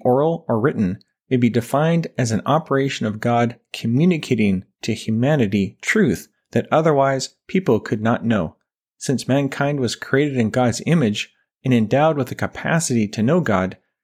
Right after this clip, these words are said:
it is rational to expect that God would communicate himself and his mind to humanity.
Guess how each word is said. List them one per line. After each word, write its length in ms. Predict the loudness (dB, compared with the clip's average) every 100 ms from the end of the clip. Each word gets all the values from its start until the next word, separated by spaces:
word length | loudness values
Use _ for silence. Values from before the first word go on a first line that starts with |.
| _
it 100 | 0
is 200 | 0 0
rational 460 | 2 0 0 -2 -2
to 100 | -4
expect 420 | -6 -2 -2 -2
that 160 | -4 -2
God 220 | 0 2
would 160 | 0 -2
communicate 680 | -4 -2 0 0 0 -4 -2
himself 680 | -4 -2 0 2 2 0 -2
and 160 | 0
his 200 | 0 0
mind 400 | -2 0 0 -2 _ -8
to 120 | -6
humanity. 760 | -4 -2 0 2 2 0 -4